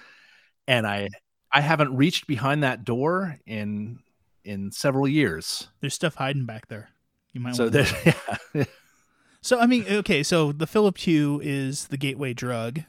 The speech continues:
Speaker 2: which I, I swear is
Speaker 1: Yeah.
Speaker 2: true about a lot of things. Now you've got the smart,
Speaker 1: Yeah, yeah.
Speaker 2: the, you said the SmartThings hub, right?
Speaker 1: That's, yeah, and that's, so also in the sort of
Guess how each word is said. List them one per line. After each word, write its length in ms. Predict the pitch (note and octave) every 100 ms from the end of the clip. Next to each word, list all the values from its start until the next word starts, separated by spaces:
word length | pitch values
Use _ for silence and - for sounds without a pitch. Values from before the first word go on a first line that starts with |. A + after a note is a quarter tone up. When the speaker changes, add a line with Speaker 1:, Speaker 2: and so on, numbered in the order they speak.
| _
Speaker 2:
which 340 | - A#2+ B2+ - -
I, 120 | A#2+
I 140 | C3+
swear 600 | B2+ - - D3 D3 C3+
is 140 | B2+ G2
Speaker 1:
Yeah. 60 |
Speaker 2:
true 200 | - -
about 180 | C3 B2
a 40 | B2+
lot 140 | A2+
of 60 | B2
things. 240 | A#2 A#2
Now 120 | B2
you've 140 | B2 C#3
got 160 | C#3
the 60 | A2+
smart, 680 | - - - C3+ C3 C#3+ A2
Speaker 1:
Yeah, 60 |
yeah. 60 | A#2
Speaker 2:
the, 180 | C#3 C3
you 100 | C#3+
said 180 | D#3 D3
the 60 | B2+
SmartThings 640 | - D#3+ F#3 - C#3 B2
hub, 200 | C3 G2
right? 280 | - A2+ D#3+ - - - - _ _ _ _ -
Speaker 1:
That's, 380 | D3 - - D#3
yeah, 220 | D3 C3+
and 180 | B2+ E3
that's, 240 | A3+ - - _ _
so 340 | - F#3+ E3+ -
also 400 | - F3 F#3+ F3+
in 140 | D3 C3
the 80 | B2
sort 240 | - B2+
of 280 | A#2 - -